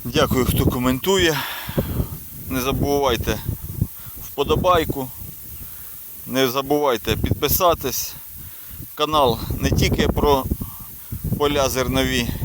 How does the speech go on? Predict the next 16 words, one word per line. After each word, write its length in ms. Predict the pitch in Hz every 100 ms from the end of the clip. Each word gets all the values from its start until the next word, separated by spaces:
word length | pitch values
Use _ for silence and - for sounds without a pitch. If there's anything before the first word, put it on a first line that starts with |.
| -
багато 420 | - 127 131 120
іншого 340 | 170 160 - 113
цікавого. 640 | - - 165 156 135 123 - - - - -
Заходьте 600 | 113 123 - 139 - 117 107 - 120
на 120 | 123
списки 460 | - 143 123 -
відтворення, 680 | 120 123 - 165 143 120 117 110 - - -
кожен 300 | 160 147 131
по 160 | 104 127
своїй 320 | - 135 120
темі 380 | 101 151 131 117 - - - - - -
знайде 540 | 107 117 123 120 135 117 - - - - - - - - - - - - - -
відео, 540 | 135 175 147 110 90 - - -
кого 240 | 135 127 120
щось 220 | 127 110
цікавить. 600 | - - 101 - -